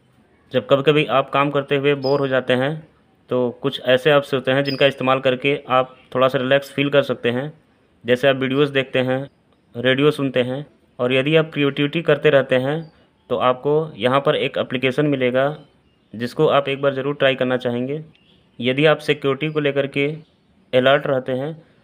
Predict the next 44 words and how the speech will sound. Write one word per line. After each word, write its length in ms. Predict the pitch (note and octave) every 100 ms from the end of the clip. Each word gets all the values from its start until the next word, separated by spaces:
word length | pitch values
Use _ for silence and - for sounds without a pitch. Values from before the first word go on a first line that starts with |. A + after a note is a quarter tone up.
| _ A#2+
तो 80 |
उसके 220 | B2+ - D#3
लिए 120 | D3
भी 140 | D3
यहाँ 160 | C3+ C3+
पर 120 | C#3+
एक 200 | A#2 B2+
एप्लीकेशन 480 | B2+ C3 B2+ C#3+ C3+
आपको 200 | B2+ C3
देखने 240 | A#2+ B2
को 100 | B2
मिलेगा। 460 | B2 A#2+ B2 D#3 D#3 _ _ _ -
Hello 240 | B2 C#3+ C3
and 140 | C3+
once 240 | C3+ C#3+ C#3+
again 200 | C#3 C3+
welcome 260 | B2+ C3+
to 40 | C3+
my 200 | C3+ B2+
Manish 200 | B2+ -
Tag 120 | B2
YouTube 260 | A#2+ B2
channel। 280 | B2+ B2+ D3 - _ _ _ _ -
मैं 100 | A#2+
हूँ 120 | B2+
मनीष। 400 | C3 C3 D3+ - - _ _ _
इस 140 | B2 B2
वीडियो 260 | C3+ D3
में 100 | D3+
हम 120 | D3 C#3
देखेंगे 360 | C3+ C#3+ C#3+
तीन 300 | C#3+ D3 D#3 -
अमेजिंग 400 | C3 B2+ B2+ D3 -
ऐप्स 240 | B2 B2+ -
के 80 |
विषय 260 | C#3+ C3 C3
में, 260 | C#3 - B2+
Android 360 | B2+ C3 A#2+
एप्लीकेशंस 520 | B2+ B2+ B2+ C#3+ C#3
के 60 | C3+
विषय 200 | A#2 B2
में। 200 | B2+ D3 - _ _ _ _ -
सबसे 220 | A#2 C#3
पहले 260 | C#3 C#3